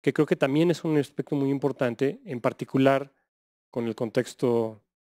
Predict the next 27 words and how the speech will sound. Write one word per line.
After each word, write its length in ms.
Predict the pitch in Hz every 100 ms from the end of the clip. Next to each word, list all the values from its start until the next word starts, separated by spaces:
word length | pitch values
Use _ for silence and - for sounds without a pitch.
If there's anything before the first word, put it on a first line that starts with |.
| _ _ _ -
digamos, 360 | 110 120 120
mediático 580 | 117 120 127 120 123 -
y 40 | 117
de 80 |
noticias 480 | 117 117 131 - 127
que 100 | -
tenemos, 640 | 104 110 110 107 104 - _
eh, 320 | 151 104 104
ahorita, 440 | 156 107 110 - _ -
¿no? 160 | 165 - _ _ _ _ -
Eh, 280 | 127 120 123
salen 260 | - 135
muchas 300 | 131 131 131
cosas, 500 | - 151 - 170 - _ _ _ _ _ _ _ _
no 180 | 139 131
siempre 320 | 123 143 127
salen 480 | 127 131 120 113 110 _ _ _
las 260 | 120 117
mejores 640 | 117 107 127 117 107 - -
en, 480 | 165 110 113 107 98 _ _ _
en 140 | 127
los 140 | 113 123
medios 320 | 123 117 113
y 40 |
en 60 | 117
las 120 | 117
noticias, 520 | 127 - 131 170 -